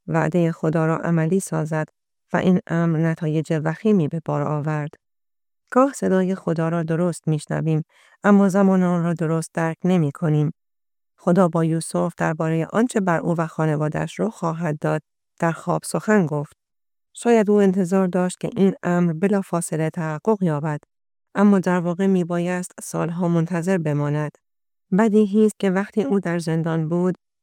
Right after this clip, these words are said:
برایش دشوار می‌نمود باور کند که خوابهایش هرگز تحقق خواهند یافت. اما سیزده سال پس از خواب اولیه، تحقق الهی آنها را دید. انتظار بخشی از آمادگی بود.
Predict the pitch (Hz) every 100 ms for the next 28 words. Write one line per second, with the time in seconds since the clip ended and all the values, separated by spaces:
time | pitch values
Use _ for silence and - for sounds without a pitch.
0 | - 165 208 220 208 - 175 185 196 202
1 | 175 156 151 156 151 156 - 156 160 170
2 | 185 165 160 - 156 - 160 160 - 175
3 | 160 156 - _ _ - 196 196 214 -
4 | 196 196 170 202 196 165 160 165 147 143
5 | 147 156 - _ _ _ _ _ _ -
6 | 202 202 - 196 170 190 202 - 185 180
7 | 196 185 180 - 208 208 190 175 165 165
8 | 165 165 165 - _ _ _ 202 196 190
9 | 214 214 208 180 160 165 180 165 160 160
10 | 156 156 156 160 143 - _ _ _ _
11 | _ _ 160 170 170 151 180 175 160 185
12 | - 185 165 165 - 170 156 147 151 180
13 | 165 151 147